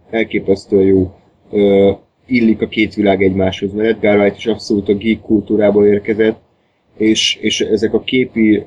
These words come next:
ö, hülyeségeink, amiket ő ki szokott találni, azok tökéletesen át tudta alakítani, úgyhogy, úgyhogy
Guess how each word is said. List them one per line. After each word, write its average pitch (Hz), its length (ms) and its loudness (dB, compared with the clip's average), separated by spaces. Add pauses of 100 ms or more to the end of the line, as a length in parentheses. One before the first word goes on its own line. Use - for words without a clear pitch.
(140)
ö, 104 440 2 (340)
hülyeségeink, 107 800 0
amiket 104 340 -4
ő 104 120 -2
ki 120 100 -4
szokott 107 340 -4
találni, 98 560 0 (400)
azok 110 280 -2 (160)
tökéletesen 104 580 -2
át 95 240 -2
tudta 95 580 -4 (340)
alakítani, 98 600 -2
úgyhogy, 104 500 0
úgyhogy 104 440 0